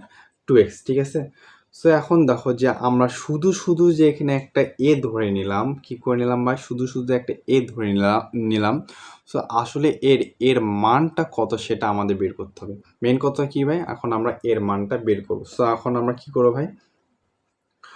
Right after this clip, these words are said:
উভয় পক্ষে কি করবো ভাই? আহ, e to the power টু এক্স এর কি করবো? এই সহগটা আমরা কি করবো ভাই? সমীকৃত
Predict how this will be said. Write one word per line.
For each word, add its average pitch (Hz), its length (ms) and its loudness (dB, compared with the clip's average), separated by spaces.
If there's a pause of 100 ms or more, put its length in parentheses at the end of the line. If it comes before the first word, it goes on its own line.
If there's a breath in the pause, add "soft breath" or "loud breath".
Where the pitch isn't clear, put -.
(320 loud breath)
উভয় 127 280 6
পক্ষে 135 280 -2
কি 143 160 -4
করবো 135 220 4
ভাই? 156 100 -2 (720)
আহ, 113 160 0 (160)
e - 100 0
to 147 60 -6 (100)
the 131 60 -4 (100)
power 120 260 4 (320)
টু 139 80 -4 (160)
এক্স - 220 -8
এর 131 140 2
কি - 160 -12
করবো? 123 180 0 (160)
এই - 60 -8 (200)
সহগটা 110 460 0
আমরা 117 180 -2
কি - 100 -20
করবো 117 160 0
ভাই? 131 160 -2
সমীকৃত 120 460 -4